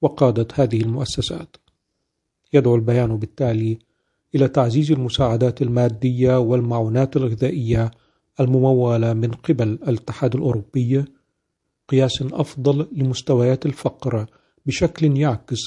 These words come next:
الواقع الحالي، تسهيل الحصول على مساكن كريمة بأجور ممكنة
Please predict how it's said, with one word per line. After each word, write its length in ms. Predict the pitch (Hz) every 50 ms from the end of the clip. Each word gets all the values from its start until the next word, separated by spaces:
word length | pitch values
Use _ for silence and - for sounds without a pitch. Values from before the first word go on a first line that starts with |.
| -
الواقع 500 | 175 127 120 120 117 113 - - 120 113
الحالي، 540 | 110 104 - - 143 127 113 107 110 127 143 - _ _ _ _ _ _ _ _ _ _ _ _ _ _ _
تسهيل 380 | - 151 - - - 160 147 143
الحصول 580 | 139 117 - - 135 - - 151 151 160 151 135
على 260 | 120 123 127 135 127
مساكن 580 | 120 120 113 - - 131 120 - - 135 127
كريمة 580 | 120 117 - 135 117 123 127 127 120 123 127 127
بأجور 580 | 120 101 107 139 151 131 113 127 127 123 127 123
ممكنة 560 | 120 123 123 117 - - 131 117 120 123